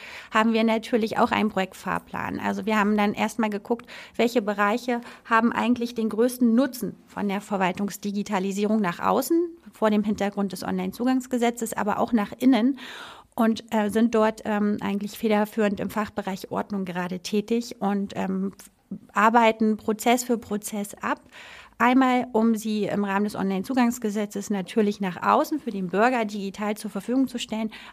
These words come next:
aber auch nach intern, weil, äh, wir der Meinung sind, das eine geht ohne das andere nicht sinnvoll. Deshalb, ähm,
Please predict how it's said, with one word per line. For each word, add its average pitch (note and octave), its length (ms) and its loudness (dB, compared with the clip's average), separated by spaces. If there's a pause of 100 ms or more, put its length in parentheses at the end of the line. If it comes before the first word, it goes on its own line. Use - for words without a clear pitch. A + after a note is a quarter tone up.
aber A#3 300 4
auch A3 220 0
nach G#3 180 -4 (100)
intern, F3+ 560 0 (360)
weil, G3+ 500 0
äh, G3 160 0
wir A3+ 140 2
der G#3 160 0
Meinung G3+ 280 0
sind, G#3 280 -4
das F#3+ 160 -4
eine A3 280 0
geht G#3 220 -8
ohne A3 220 -4
das G3 160 -8
andere A#3 360 0
nicht G#3 240 -2
sinnvoll. B3 500 4
Deshalb, G#3+ 440 0
ähm, G#3 300 -2